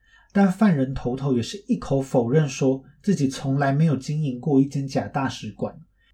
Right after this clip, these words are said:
这个犯罪头头的回复也是一针见血哦，他就说啊，如果有人这么大张旗鼓的经营一间假的美国大使馆长达十年的时间，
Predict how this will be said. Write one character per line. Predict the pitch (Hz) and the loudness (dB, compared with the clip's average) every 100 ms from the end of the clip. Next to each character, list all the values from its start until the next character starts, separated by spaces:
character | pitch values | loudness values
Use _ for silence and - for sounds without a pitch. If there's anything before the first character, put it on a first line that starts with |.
| _ _ | _ _
这 | 226 | 0
个 | 208 | 2
犯 | 185 220 185 | 4 4 4
罪 | 202 180 | 6 4
头 | - 135 | 2 0
头 | 139 147 | 2 0
的 | 131 | 0
回 | - 120 | 0 -2
复 | 117 165 | -2 -2
也 | 123 | -2
是 | 104 175 | -2 -4
一 | 196 | -2
针 | 143 143 135 | -2 -2 0
见 | 160 117 | -2 -2
血 | - 117 | -6 -14
哦， | - - _ _ - | -18 -20 _ _ 0
他 | 170 | 2
就 | 190 180 | 2 -2
说 | - 147 139 | -2 0 0
啊， | 131 123 - _ | -2 -4 -12 _
如 | - 175 | 0 4
果 | 202 | 6
有 | 147 120 | 6 2
人 | 123 | 0
这 | 131 170 | 0 0
么 | 139 | 0
大 | - 185 | 0 -2
张 | 143 160 156 | 0 -2 -2
旗 | - 131 | -4 -4
鼓 | - | -2
的 | 120 | -2
经 | 120 - 147 | -2 -4 -6
营 | 127 | -4
一 | 160 156 | -2 -2
间 | 147 147 | -4 -6
假 | - 110 101 | -6 -6 -4
的 | 117 | -4
美 | 113 | -4
国 | 104 123 | -4 -2
大 | 127 143 | 0 -2
使 | - 120 | -4 -6
馆 | 113 110 | -6 -6
长 | - 123 | -6 -10
达 | 127 | -8
十 | 120 - 127 127 | -10 -8 -6 -4
年 | 135 127 | -4 -4
的 | 143 | -6
时 | - 117 | -8 -10
间， | - 127 117 | -6 -6 -6